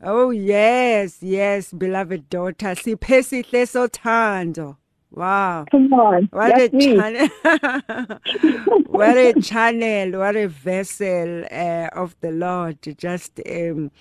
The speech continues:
Speaker 1: uh, just overflowing with the passion to partner with God, to hear his heart and to express his love that transforms the lives for the advancement of the kingdom. Wow, how beautiful is that?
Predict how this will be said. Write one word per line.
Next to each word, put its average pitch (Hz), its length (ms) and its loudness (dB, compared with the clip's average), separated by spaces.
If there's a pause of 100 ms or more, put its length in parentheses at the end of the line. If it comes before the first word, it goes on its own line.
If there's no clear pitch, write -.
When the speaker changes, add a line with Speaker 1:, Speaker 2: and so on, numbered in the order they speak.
(520)
Speaker 1:
uh, 165 400 -6
just 220 260 -6
overflowing 226 800 0
with 196 200 -6
the 175 100 -6
passion 190 800 -8
to 165 180 -12
partner 208 640 -4
with 180 260 -8
God, 202 460 0
to 196 100 -8
hear 233 320 -2
his 233 240 -6
heart 202 400 -6
and 185 200 -10
to 175 100 -10
express 196 640 -8 (320)
his 190 260 -4
love 190 600 0
that 175 180 -6
transforms 165 800 -8
the 151 120 -10
lives 147 500 -8
for 147 160 -10
the 147 100 -8
advancement 139 880 -8
of 147 180 -12
the - 80 -12
kingdom. 170 760 -8 (440)
Wow, 190 340 2 (280)
how 190 160 -4
beautiful 170 640 -6
is 151 220 -14
that? - 440 -20